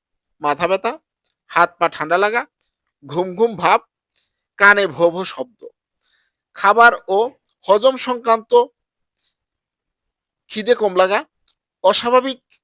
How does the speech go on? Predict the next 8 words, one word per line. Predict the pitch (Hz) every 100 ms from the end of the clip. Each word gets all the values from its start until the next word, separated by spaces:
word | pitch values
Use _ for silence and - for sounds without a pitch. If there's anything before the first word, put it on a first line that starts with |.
| _
জিনিস | 143 185 208 208 - - - _ _ _ -
খেতে | 196 180 160
ইচ্ছা, | - 139 90 _ _ _ _ _ _ _ _ _ _ _ _ _ _ _ 156
গুরুতর | 202 233 247 220
হলে | 269 220 285 _ _ _ _
অজ্ঞান | 170 170 170 160
হয়ে | 175 196
যাওয়া, | 220